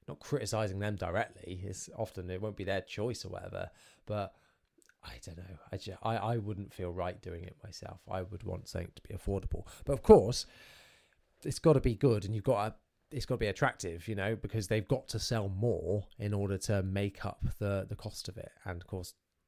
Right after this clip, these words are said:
you know, it's a potentially a bigger risk to do something at an affordable rate that you have to mass produce, 'cause then if that doesn't sell, that is a lot of wasted stock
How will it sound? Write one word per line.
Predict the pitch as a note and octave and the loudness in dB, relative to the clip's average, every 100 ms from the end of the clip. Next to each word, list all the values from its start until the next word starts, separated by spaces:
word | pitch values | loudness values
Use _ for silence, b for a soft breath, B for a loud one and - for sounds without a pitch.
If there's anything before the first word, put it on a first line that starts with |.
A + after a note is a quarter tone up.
| _ | _
you | G#2 | -6
know, | F#2 | -4
it's | F#2+ | -2
a | - - - B B - | -6 -10 -20 B B -2
potentially | - C#3 C3+ - G2 | 2 2 0 -4 -4
a | F#2+ | -2
bigger | B2 A2+ G2 | 0 0 0
risk | G2 F2+ - - - | 2 0 -2 -6 -4
to | G#2+ | -2
do | A#2 A2 | 0 0
something | - G#2+ - F#2+ F#2 | 0 -4 -2 -2 -2
at | |
an | F#2 | -4
affordable | F#2+ - G#2 G2+ F#2+ F2+ | -8 -4 -4 -2 -2 0
rate | F#2+ F2+ | 0 -2
that | F2+ | -6
you | F#2 G2 | -6 -6
have | G2+ - | -6 -6
to | F2 | -4
mass | F2+ F#2+ F2 | -2 -4 -4
produce, | - F2+ G2 E2 - | -6 -6 -4 -6 -8
'cause | - F#2+ | -8 -2
then | F#2+ | -2
if | F#2 | 2
that | C#3 C#3 | 2 2
doesn't | G2 G2 F2+ | -2 -6 -4
sell, | - F#2+ D2+ F#2 B B B | 0 0 0 -2 B B B
that | A2 | -4
is | G2+ | -4
a | D#2+ | -4
lot | F2+ G2 A2+ D#2+ - - | -2 0 2 0 -4 -8
of | E2 | -6
wasted | F2 F#2 - - | -2 -2 -2 -8
stock | - - F2+ | -8 -4 -6